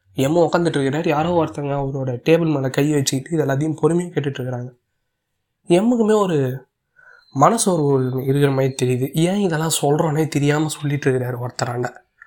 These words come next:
அவரும் அதை வந்து ரொம்ப பொறுமையா கேட்டுட்டு இருக்கிறாரு. கடைசியில பார்த்தா அது நம்ம mister ஒய். இதோ இவ்வளோ நேரம் இங்க தான் இருந்தாரு, உடனே அங்க போயிட்டு இருக்கிறாரு பாருங்களேன்.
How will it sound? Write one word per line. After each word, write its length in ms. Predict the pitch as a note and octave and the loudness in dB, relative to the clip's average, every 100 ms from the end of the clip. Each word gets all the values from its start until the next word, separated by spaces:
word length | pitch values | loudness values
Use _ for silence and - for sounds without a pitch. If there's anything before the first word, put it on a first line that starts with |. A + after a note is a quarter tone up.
| _ - | _ -2
அவரும் 360 | D#3+ A#3 B3 | 2 4 4
அதை 180 | G#3+ F3 | 2 0
வந்து 220 | E3 E3+ | 0 2
ரொம்ப 520 | F3 E3 F#3 F3+ C#3 C3 - | 0 0 0 0 0 -2 2
பொறுமையா 340 | D#3 F#3 G3 | 2 4 -2
கேட்டுட்டு 320 | F3+ D3+ C#3 | -2 -4 -2
இருக்கிறாரு. 420 | C#3 B2+ A#2+ C#3 - - - - _ _ - - | -2 -2 -4 -6 -10 -16 -16 -18 _ _ -8 0
கடைசியில 340 | D3+ G3 A3 | 2 4 4
பார்த்தா 220 | F3 D#3+ | 2 2
அது 140 | F#3+ E3+ | 2 0
நம்ம 180 | C#3+ C#3 | 0 0
mister 380 | C3+ - D#3 | 0 2 2
ஒய். 440 | C#3 D#3 D#3 B2+ - _ _ _ _ - | 2 0 0 -2 -8 _ _ _ _ 2
இதோ 160 | E3 E3 - | 2 2 -2
இவ்வளோ 260 | C#3 D#3+ F3 | 2 2 4
நேரம் 180 | F3 | 2
இங்க 180 | F#3 D#3+ | 0 2
தான் 180 | E3+ E3 | 2 2
இருந்தாரு, 200 | D3 D3 | 0 0
உடனே 340 | D#3+ C3+ D3 | 0 2 2
அங்க 180 | D#3 C#3+ | 0 0
போயிட்டு 240 | C#3+ C#3 C#3 | 0 2 0
இருக்கிறாரு 260 | B2+ B2 | -2 -4
பாருங்களேன். 420 | B2+ B2 B2+ C#3 | -4 -4 -2 -4